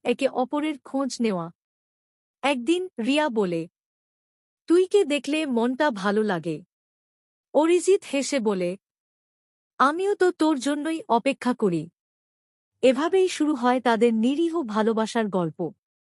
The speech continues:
কিন্তু হঠাৎ রিয়ার মা ওর ফোনে মেসেজ দেখে ফেলেন। রিয়া ভয় পায়।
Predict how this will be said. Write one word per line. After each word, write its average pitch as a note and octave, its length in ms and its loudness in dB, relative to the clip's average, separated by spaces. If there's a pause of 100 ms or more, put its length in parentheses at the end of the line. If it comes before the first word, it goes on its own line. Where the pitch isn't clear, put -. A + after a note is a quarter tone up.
(500)
কিন্তু E4+ 300 2
হঠাৎ D#4 540 -2
রিয়ার C#4+ 340 0
মা A#3+ 320 0
ওর A#3+ 180 4
ফোনে C#4+ 400 -2
মেসেজ B3 460 -2
দেখে A3 280 0
ফেলেন। E3 440 -8 (920)
রিয়া D#4 300 2
ভয় A3+ 300 -2
পায়। E3 320 -4